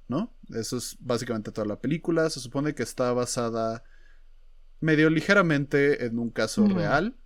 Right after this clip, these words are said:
Speaker 1: de posesión demoníaca, que de ahí lo sacó William Peter Blatty. Y sí, ¿no? Esto se trata del exorcismo en la vida real.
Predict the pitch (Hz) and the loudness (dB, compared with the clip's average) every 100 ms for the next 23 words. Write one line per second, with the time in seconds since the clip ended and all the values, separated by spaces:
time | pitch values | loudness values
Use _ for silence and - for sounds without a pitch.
0 | - - - - 120 110 - 107 110 123 | -20 -20 -20 -14 -6 -6 -6 -8 -6 -4
1 | 110 107 104 117 175 175 208 139 110 104 | -4 -4 -4 0 0 0 -6 -4 -4 -4
2 | 110 110 - 107 110 110 110 107 104 110 | -4 -6 -8 -8 -6 -6 -8 -10 -10 -12
3 | - 104 135 175 143 170 226 - - - | -10 -2 2 2 0 -6 -8 -18 -20 -20
4 | - - - - 156 139 127 - 139 117 | -20 -20 -20 -8 2 2 2 4 2 4
5 | 120 139 135 131 143 135 123 131 123 135 | 2 4 4 2 0 0 0 0 2 4
6 | 131 123 117 113 113 117 113 - 127 - | 4 4 2 2 0 -2 -2 0 -2 0
7 | 160 143 151 147 127 123 117 117 117 117 | -2 0 0 0 0 0 0 0 -2 0
8 | 131 139 131 117 110 117 123 139 | 0 2 2 2 2 2 2 -2